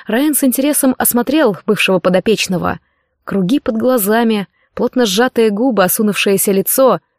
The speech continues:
У седла тщательно упакованный лук и полный колчан стрел,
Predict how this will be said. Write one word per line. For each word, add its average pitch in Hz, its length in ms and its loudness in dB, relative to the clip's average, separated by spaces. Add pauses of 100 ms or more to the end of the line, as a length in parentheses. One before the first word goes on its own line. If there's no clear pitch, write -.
(560)
У 214 80 0
седла 254 460 2
тщательно 262 540 0
упакованный 233 560 2
лук 247 400 2
и 196 160 -4
полный 247 440 0
колчан 226 460 -2
стрел, 185 460 0